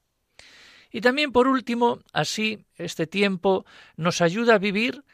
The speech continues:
la vida cotidiana como tiempo de salvación,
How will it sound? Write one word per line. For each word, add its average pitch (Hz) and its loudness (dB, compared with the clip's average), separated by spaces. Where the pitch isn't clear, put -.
la 147 0
vida 208 0
cotidiana 165 0
como 160 4
tiempo 220 -2
de 156 -2
salvación, 135 -2